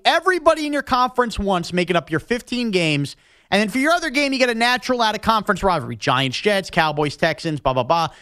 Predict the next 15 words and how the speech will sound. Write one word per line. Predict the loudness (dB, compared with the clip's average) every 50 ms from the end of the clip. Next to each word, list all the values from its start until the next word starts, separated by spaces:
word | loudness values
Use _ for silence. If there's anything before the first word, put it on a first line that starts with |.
| -20 _ _ 0
And, | 0 0 0 -2 -4 -4
you | -4 -4 -4 -6
know, | -6
Eagles, | -2 0 0 0 0 -2 -4 -4
Steelers. | -2 0 0 0 -2 0 2
By | 2 2
the | 2 2
way, | 0 0
you're | 0 0
gonna | 0 0
get | 0 0 0
to | 0
a | -2
point | -2 -2 -4 -4 -4
where | -2 -2 -2 -2 -2 -4